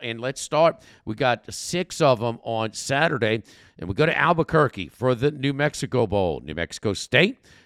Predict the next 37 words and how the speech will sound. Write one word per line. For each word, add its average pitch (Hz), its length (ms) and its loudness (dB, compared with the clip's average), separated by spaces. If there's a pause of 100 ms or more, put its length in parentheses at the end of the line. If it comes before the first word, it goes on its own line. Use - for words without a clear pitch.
(120)
and 80 120 -10
Jerry 98 300 0
Kill's 123 400 -2
team. 143 340 -6 (300)
Boy, 175 200 -4 (100)
tough - 400 -4
blow, 101 400 0 (180)
uh, 98 140 -2
because 98 400 -4
they 135 120 2
were 139 160 -2
trading 123 540 -2
punches, 104 560 -6 (300)
uh, 95 140 -2
on 101 100 -4
that 101 160 0
Friday 104 360 2
night, 98 260 -2 (340)
going 151 240 -4
right 180 180 0
up 190 140 -2
against 185 300 -4
that 170 180 0
Pac-twelve 160 420 0
championship 147 580 -6
game, 113 300 -4 (260)
but 90 120 -8
trading 175 400 0
punches 135 360 -2
with 127 140 -2
Liberty, 113 480 0 (140)
and 110 160 -8
then 120 180 -4
Diego 110 380 -2
Pavia 120 480 2
went 101 200 -2
out. 85 280 -4